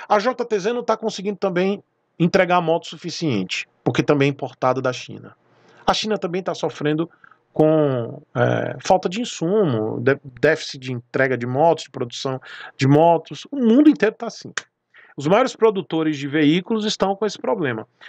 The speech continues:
Então, a gente, o terceiro lugar hoje, que é da J T Z, se, se eu não me engano, tá? Não consegue trazer moto pra cá porque importa. A Royal vai ter dificuldades também. E as duas principais, as binárias,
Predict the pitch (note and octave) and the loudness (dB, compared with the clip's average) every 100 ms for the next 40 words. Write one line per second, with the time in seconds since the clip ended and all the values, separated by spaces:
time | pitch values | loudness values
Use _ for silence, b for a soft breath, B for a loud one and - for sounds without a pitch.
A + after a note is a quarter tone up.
0 | B F3+ - C4 A#3 - F#3 - G3 B3 | B -4 4 4 4 0 -6 -2 2 2
1 | C4+ B3 G3 F#3 E3 C#3 F3 E3+ D3+ D#3 | 0 -2 2 2 0 -4 -4 -2 -2 -4
2 | D3 C#3+ A2+ A#2 A#2 _ _ _ - _ | -6 -6 -2 -2 -4 _ _ _ -20 _
3 | - - - C#3+ D#3 - - D3 D#3+ F#3 | 0 2 4 2 2 -8 -4 -2 0 0
4 | C3+ A#2+ A2 A#2+ D3 - _ _ B B | 0 0 -2 -2 -2 -4 _ _ B B
5 | B B B _ _ _ E3+ A#3+ A#3 - | B B B _ _ _ 4 6 2 0
6 | G#3 A#3+ A#3+ - _ _ _ _ - F3 | 2 2 0 -10 _ _ _ _ -2 0
7 | D#3 D#3+ D3+ D3+ D3+ D3+ - D#3+ D3+ G3 | 2 2 0 0 -4 -4 -4 -4 0 4
8 | A3 A3 A3+ - _ - C4 G#3 G3 F3+ | 4 2 -8 -10 _ 0 4 6 4 2
9 | D#3 F#3 F3+ E3+ - - D#3 D3+ D3 - | 0 -2 -4 -10 -16 -14 -4 -2 -2 -4
10 | F3+ E3+ G3+ A3+ - _ _ B B - | -4 0 0 0 -10 _ _ B B 4
11 | B3+ C#4+ G#3 D#3+ D3+ D#3 B3+ D4 B3+ G3+ | 6 6 2 -10 -14 -6 0 2 6 6
12 | C#3 - E3+ F3 D#3 - C#3+ C#3 D3+ B2+ | 4 -10 -10 -10 -10 -2 -2 0 -2 -4
13 | C3+ A#2 B2 F#3+ A3 C#3 G#2+ | -6 -2 0 2 2 2 0